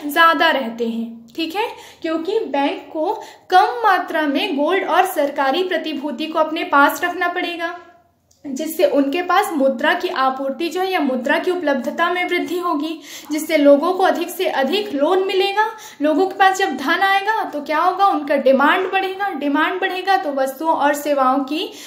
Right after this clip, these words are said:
जो price था, उनका जो मूल्य था, जो मंदी या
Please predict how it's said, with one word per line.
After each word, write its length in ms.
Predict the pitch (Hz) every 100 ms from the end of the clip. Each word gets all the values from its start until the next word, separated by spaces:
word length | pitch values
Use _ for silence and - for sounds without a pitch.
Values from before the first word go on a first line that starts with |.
| -
जो 260 | 269 320 427 453 - - -
price 440 | 320 330 466 -
था, 160 | - 381
उनका 280 | 349 320 302
जो 180 | 294 277
मूल्य 340 | 285 359 403
था, 200 | 392 403
जो 440 | 339 311 370 381 - - - -
मंदी 400 | 262 269 269 370
या 260 | 370 277